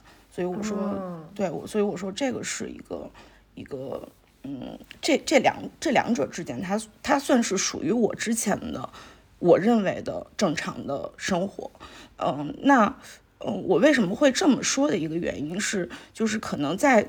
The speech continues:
Speaker 1: 在此之前，我一直生活的是，嗯，就是社会的 A 面，大家都能看到的那个 A 面。但是
Speaker 2: 嗯。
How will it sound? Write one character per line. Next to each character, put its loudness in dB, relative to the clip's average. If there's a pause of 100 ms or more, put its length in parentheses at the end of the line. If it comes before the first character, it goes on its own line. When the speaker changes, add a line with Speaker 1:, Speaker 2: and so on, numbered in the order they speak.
Speaker 1:
在 4
此 -4
之 -6
前， -4 (300)
我 4
一 4
直 -2
生 4
活 0
的 -4
是， -2 (400)
嗯， -6 (640)
就 -4
是 2
社 4
会 0
的 0
A 2
面， 2
大 0
家 4
都 0
能 -2
看 0
到 4
的 -6
那 -6
个 -4
A 0
面。 -6
但 2
是 2
Speaker 2:
嗯。 -6